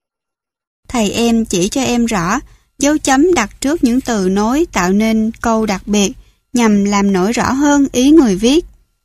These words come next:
Đến lúc ấy em mới hiểu, chứ trước đó viết như thế, em vẫn sợ bị sai ngữ pháp.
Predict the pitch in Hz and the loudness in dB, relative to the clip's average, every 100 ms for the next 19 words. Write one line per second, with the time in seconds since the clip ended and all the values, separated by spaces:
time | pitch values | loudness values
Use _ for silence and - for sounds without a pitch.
0 | _ - 220 240 277 294 196 240 285 269 | _ -6 -2 2 2 0 0 0 0 0
1 | 247 240 294 285 185 185 277 - - _ | 2 2 2 0 0 -2 -6 -10 -20 _
2 | - 269 277 302 - 247 240 277 311 254 | -4 -2 0 -2 -2 -2 -2 -4 -4 -2
3 | 294 320 269 269 262 277 349 - _ _ | 0 2 2 2 0 0 -4 -10 _ _
4 | 240 240 233 196 247 - 196 180 190 202 | -2 0 0 0 -2 -2 -2 -2 -2 0
5 | - 277 269 220 226 302 339 | 2 2 2 0 -2 -2 -2